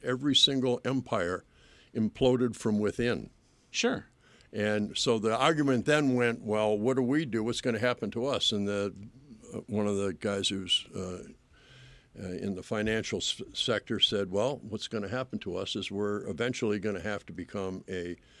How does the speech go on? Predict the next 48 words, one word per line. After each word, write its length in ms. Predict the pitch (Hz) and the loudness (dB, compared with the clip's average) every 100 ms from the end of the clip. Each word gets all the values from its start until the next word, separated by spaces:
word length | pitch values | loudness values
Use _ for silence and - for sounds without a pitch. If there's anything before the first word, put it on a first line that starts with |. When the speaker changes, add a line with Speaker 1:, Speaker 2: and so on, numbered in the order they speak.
| - - - | -20 -20 -8
Speaker 1:
form 400 | - 104 110 107 | 0 0 0 -2
of 320 | 95 95 82 | -2 0 2
socialism, 680 | - 107 - 92 92 - 104 | 2 2 -2 -2 -2 -2 -2
just 220 | 107 - | -2 -2
like 220 | 104 104 | 0 -2
the 80 | - | -2
rest 300 | 92 107 - | -2 -2 -2
of 120 | 104 | -2
Europe 380 | 85 104 113 110 | 0 2 2 2
is 260 | 110 110 - | 0 0 0
and 100 | 95 | -2
all 160 | 101 107 | 0 0
these 180 | 104 | 0
other 220 | 107 110 104 | 0 0 -2
places." 540 | 120 117 - 104 95 | 0 4 4 2 -2
And 280 | 120 107 101 | -2 -2 -2
so 160 | - 107 | -2 2
that 240 | 123 156 | 2 2
started 420 | - - 127 120 | -2 2 2 2
this 160 | 104 95 | 0 -2
whole 380 | - 151 147 131 | -2 0 4 4
other 240 | 123 110 | 4 2
almost 300 | 110 113 165 | 0 -2 -6
fist 300 | - 160 - | -6 -6 -6
fight. 280 | - 82 95 | -6 -8 -4
Speaker 2:
Yeah, 260 | 127 175 208 | 4 8 8
really. 320 | 123 214 143 | 8 6 6
I'm 140 | 110 165 | 6 8
ready. 200 | 165 160 | 8 8
Speaker 1:
And 180 | 151 123 | 6 8
Speaker 2:
I, 100 | 185 | 8
I'm 80 | 220 | 10
about 180 | 165 143 | 8 8
to 60 | |
be 80 | 135 | 8
up 100 | 131 | 8
in 60 | 131 | 8
arms. 480 | 113 90 - - - - - - | 6 2 -2 -4 -6 -14 -20 -4
Speaker 1:
so 340 | - 135 127 | 2 4 6
the, 320 | - - 190 - | 6 8 8 8
the, 240 | 143 135 131 | 4 4 2
the 60 | |
point 340 | - 160 156 - | 6 8 8 6
was, 360 | 113 107 107 127 | 4 4 4 4
and 100 | 117 | 4
then 160 | 120 | 4
the, 200 | 117 113 110 | 4 2 0
the, 340 | 113 101 - | -2 2 0